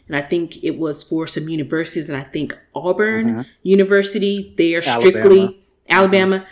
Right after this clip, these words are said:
Speaker 1: they're
Speaker 2: Mm-hmm.
Speaker 1: strictly, um, for I O S users, they're strictly for your student I D.
Speaker 2: Cardless.
Speaker 1: It's, it's
Speaker 2: Mm-hmm.
Speaker 1: digital. Um, they
Speaker 2: Mm-hmm.
Speaker 1: don't even necessarily do physical cards for non, um, I O S, uh, for, for I O S users. So,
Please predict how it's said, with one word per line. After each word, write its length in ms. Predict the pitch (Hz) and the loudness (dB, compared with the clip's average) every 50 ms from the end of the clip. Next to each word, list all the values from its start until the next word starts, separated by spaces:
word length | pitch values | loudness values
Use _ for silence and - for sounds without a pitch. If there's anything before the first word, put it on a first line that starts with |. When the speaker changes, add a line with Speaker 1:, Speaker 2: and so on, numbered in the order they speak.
| - _ _ | -20 _ _
Speaker 1:
they're 180 | - 180 170 170 | 0 2 2 2
Speaker 2:
Mm-hmm. 40 | 170 | 0
Speaker 1:
strictly, 680 | - - - - 190 190 196 202 208 196 202 202 - | -2 -4 2 4 2 2 4 2 2 2 4 2 -2
um, 720 | - 175 175 170 165 160 160 156 156 156 156 147 143 139 _ _ _ _ _ _ _ _ _ _ _ _ _ _ _ _ _ _ 165 - - _ - | -2 -2 -4 -4 -4 -6 -6 -6 -6 -6 -6 -8 -10 -12 _ _ _ _ _ _ _ _ _ _ _ _ _ _ _ _ _ _ -20 -20 -12 _ 0
for 200 | 185 165 - - | 0 2 2 2
I 180 | 165 185 196 | 4 6 6
O 120 | 196 190 185 | 6 6 6
S 180 | 190 190 - - | 4 2 2 -6
users, 340 | 175 165 151 156 151 - | -10 -10 -10 -10 -10 -6
they're 140 | - 156 147 | -4 -4 -4
strictly 500 | 147 - - - 185 185 185 - 185 175 | -4 -6 -2 -2 -2 -2 0 0 -2 -2
for 160 | 180 - - | -2 -4 -6
your 80 | 151 151 | -6 -6
student 300 | - - 196 185 156 151 | -6 -4 -4 -4 -4 -4
I 180 | 151 143 139 - | -4 -4 -2 0
D. 180 | - 165 156 139 | 0 0 -2 -2
Speaker 2:
Cardless. 300 | 139 - - - - - _ - | -6 -8 -12 -16 -16 -16 _ -2
Speaker 1:
It's, 240 | - 175 170 - - - | 0 0 0 0 -4 -2
it's 200 | - 170 160 - 95 | -2 -2 -2 -2 -6
Speaker 2:
Mm-hmm. 80 | 120 | -2
Speaker 1:
digital. 540 | 143 180 165 - - 110 98 87 - - _ _ _ _ _ _ _ _ | 0 0 2 2 0 -4 -4 -6 -8 -12 _ _ _ _ _ _ _ _
Um, 240 | - 156 151 147 156 | -10 -8 -8 -6 -2
they 100 | 160 170 | -2 0
Speaker 2:
Mm-hmm. 120 | 170 170 160 | 0 0 -2
Speaker 1:
don't 120 | - - | -4 -6
even 240 | 175 175 165 156 156 | -8 -8 -6 -4 -4
necessarily 540 | 151 160 160 160 151 - 160 147 147 147 147 | -6 -6 -8 -10 -10 -10 -10 -10 -10 -12 -14
do 580 | 131 135 175 180 175 165 156 147 147 139 135 139 _ - | -12 -10 -10 -10 -10 -10 -10 -10 -10 -10 -12 -12 _ -2
physical 340 | 175 160 151 165 - 151 143 | -2 0 -2 -2 -10 -12 -12
cards 460 | - - 151 139 139 139 143 147 - | -8 -6 -6 -6 -4 -6 -8 -10 -10
for 580 | - 156 147 143 139 135 135 135 135 135 - _ _ _ _ _ - - | -8 -6 -4 -4 -4 -4 -6 -8 -10 -12 -16 _ _ _ _ _ -14 -8
non, 560 | 147 147 151 151 147 143 143 143 143 139 123 - | -6 -4 -4 -4 -4 -6 -8 -8 -10 -10 -10 -10
um, 420 | 120 123 - - - 131 131 120 - | -10 -10 -10 -10 -12 -16 -16 -16 -8
I 220 | - 131 135 123 - | -6 -4 -4 -4 -4
O 140 | - 117 107 | -4 -6 -6
S, 280 | 101 107 117 - - _ _ _ _ _ _ _ - | -8 -10 -10 -14 -18 _ _ _ _ _ _ _ -16
uh, 280 | - 120 - - 69 - _ _ _ _ _ _ _ - | -16 -14 -16 -16 -20 -20 _ _ _ _ _ _ _ -6
for, 300 | - 143 131 120 - - | -2 -2 -2 -2 -4 -4
for 100 | - 147 - | -4 -2 0
I 160 | 147 160 147 | 2 2 2
O 100 | 143 147 | 4 2
S 160 | 135 127 - - | 0 -2 -2 -4
users. 380 | 151 127 120 131 131 120 - | -4 -4 -4 -6 -10 -8 -4
So, 220 | - 160 135 127 | 0 0 0 0